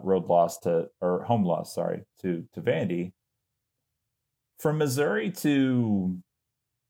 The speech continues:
m-, like, make this a contest, I think now you're starting to believe, like, their performance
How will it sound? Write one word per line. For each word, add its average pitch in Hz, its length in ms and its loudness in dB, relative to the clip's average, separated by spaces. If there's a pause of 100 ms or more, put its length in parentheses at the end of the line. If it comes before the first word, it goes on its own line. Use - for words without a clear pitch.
(320)
m-, 101 460 2
like, 95 240 2
make 101 240 2
this 98 160 0
a 92 60 0
contest, - 720 0
I 95 120 2
think 104 380 2 (580)
now 110 340 4
you're 107 180 2
starting 101 300 2
to 90 80 -4
believe, 90 640 2 (220)
like, 82 200 0 (140)
their 85 240 2
performance 90 840 -2